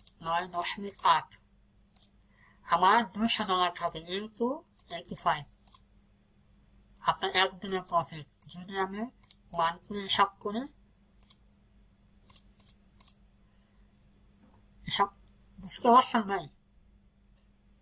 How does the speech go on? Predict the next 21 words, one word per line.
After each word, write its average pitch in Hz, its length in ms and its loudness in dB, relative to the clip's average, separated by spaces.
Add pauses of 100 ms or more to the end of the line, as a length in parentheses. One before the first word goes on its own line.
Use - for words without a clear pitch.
(460)
পাঁচ - 180 0 (120)
লক্ষ 196 180 -10 (200)
দশ 180 180 6
হাজার 202 220 -2 (100)
পাঁচশো 175 280 4 (100)
দশ 175 140 2 (120)
টাকা 175 200 0 (180)
মাস 175 200 6 (140)
শেষে 170 320 4 (680)
পাঁচ 180 200 2
হাজার 185 280 0
ডলার 170 300 6
চলে 180 200 6 (100)
আসে। - 220 2 (1300)
আমি 170 220 -2
হিসাবটা 196 360 4
আবার 180 260 4
ক্লিয়ার 190 320 6
করে 190 260 6
নেই। 180 140 2 (800)
সত্তর 190 440 -2